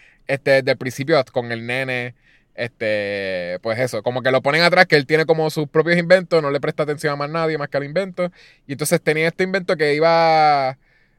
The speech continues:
a cambiar el mundo básicamente, y era un muñeco que tenía artificial intelligence, <laughs> básicamente en lo que yo lo vi.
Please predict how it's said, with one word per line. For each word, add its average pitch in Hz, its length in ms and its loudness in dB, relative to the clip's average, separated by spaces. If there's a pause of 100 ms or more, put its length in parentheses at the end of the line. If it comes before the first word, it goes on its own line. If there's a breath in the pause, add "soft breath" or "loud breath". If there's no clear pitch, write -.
(200)
a 135 120 -2
cambiar 139 300 2
el 156 80 2
mundo 156 300 0
básicamente, 160 540 0
y 139 120 0
era 135 100 2
un 165 120 -2
muñeco 165 680 0
que 127 140 -4
tenía 127 560 -4
artificial 135 680 -2
intelligence, 135 680 -6
<laughs> - 20 0
básicamente 143 560 -2
en 131 80 0
lo 127 80 -4
que 123 140 -4
yo 123 80 -2
lo 131 80 -2
vi. 180 280 -8